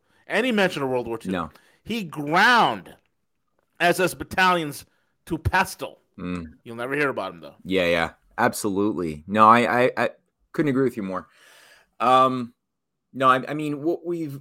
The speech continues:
Speaker 2: we've been given is a lot. I mean, I don't wanna underplay it because it is, it is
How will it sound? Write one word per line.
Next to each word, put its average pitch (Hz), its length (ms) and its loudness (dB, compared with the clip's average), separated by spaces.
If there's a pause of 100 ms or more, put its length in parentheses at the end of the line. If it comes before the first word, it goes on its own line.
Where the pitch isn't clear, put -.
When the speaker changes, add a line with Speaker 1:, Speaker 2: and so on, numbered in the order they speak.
Speaker 2:
we've 147 200 -10
been 139 160 -2
given 180 240 0
is 143 140 -4
a 127 80 2
lot. 123 500 2 (960)
I 175 80 0
mean, 180 260 -4 (720)
I 160 100 -2
don't 262 100 -2
wanna 254 200 -2
underplay 156 580 -6
it 120 120 -10
because 120 640 -4 (680)
it 139 120 -4
is, 135 260 -2
it 143 120 -4
is 131 400 -6